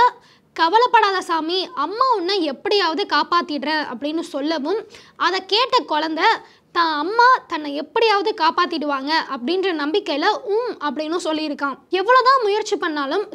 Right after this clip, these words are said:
சுஜித்தை வெளியே கொண்டு வரவே முடியல. அதனால இன்னும் ஏகப்பட்ட ஆக்சிஜன் சிலிண்டர் எல்லாம் வச்சு குழந்தை மூச்சு விடுறதுக்கான எல்லா ஏற்பாடையுமே பண்ணிட்டே இருந்திருக்காங்க. இருபத்தி ஆறாம் தேதி மதியம் பன்னெண்டு மணிக்கு மேல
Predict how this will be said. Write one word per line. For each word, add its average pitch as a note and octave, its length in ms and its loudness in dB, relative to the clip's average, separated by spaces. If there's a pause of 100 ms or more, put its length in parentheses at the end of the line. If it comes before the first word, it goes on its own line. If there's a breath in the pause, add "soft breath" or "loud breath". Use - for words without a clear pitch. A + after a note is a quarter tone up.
சுஜித்தை G4+ 460 2
வெளியே D#4+ 320 0
கொண்டு D4+ 240 -2
வரவே D#4+ 260 -2
முடியல. C#4 400 -4 (460 loud breath)
அதனால G#4+ 680 4 (100)
இன்னும் F#4+ 540 -2
ஏகப்பட்ட G#4+ 680 0
ஆக்சிஜன் E4+ 480 0
சிலிண்டர் D4+ 300 -4
எல்லாம் D#4 240 -2
வச்சு F#4 420 -2 (100)
குழந்தை G#4+ 360 0
மூச்சு F#4 440 0
விடுறதுக்கான C#4+ 400 -4 (240)
எல்லா F#4+ 360 4
ஏற்பாடையுமே E4+ 840 -2
பண்ணிட்டே F4+ 400 -2
இருந்திருக்காங்க. C#4 640 -6 (220)
இருபத்தி B4 480 4
ஆறாம் E4+ 420 4
தேதி D4 400 2 (140)
மதியம் F4 340 2 (140)
பன்னெண்டு A#4 340 2
மணிக்கு F4+ 260 0
மேல D#4+ 420 0